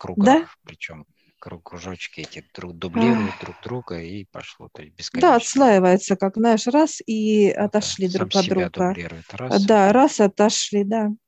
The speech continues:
Speaker 1: да.
Speaker 2: Уже как старые друзья прощаемся.
Speaker 1: Мгм. Ну, энергия, конечно, мощная просто.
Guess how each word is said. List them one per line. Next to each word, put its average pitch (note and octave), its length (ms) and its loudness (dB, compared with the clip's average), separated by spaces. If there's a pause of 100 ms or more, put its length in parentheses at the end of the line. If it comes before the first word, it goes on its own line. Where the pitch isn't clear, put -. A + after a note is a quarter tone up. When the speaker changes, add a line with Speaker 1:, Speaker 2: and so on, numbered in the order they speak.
Speaker 1:
да. G#3+ 240 -4 (2250)
Speaker 2:
Уже - 160 -20 (100)
как - 140 -20
старые D#2 420 -20
друзья D#2+ 500 -20
прощаемся. - 640 -20 (1500)
Speaker 1:
Мгм. G3 500 -4 (500)
Ну, A3+ 260 -4
энергия, G#3+ 400 -2
конечно, G#3 420 -2
мощная G#3 560 0 (100)
просто. - 440 -12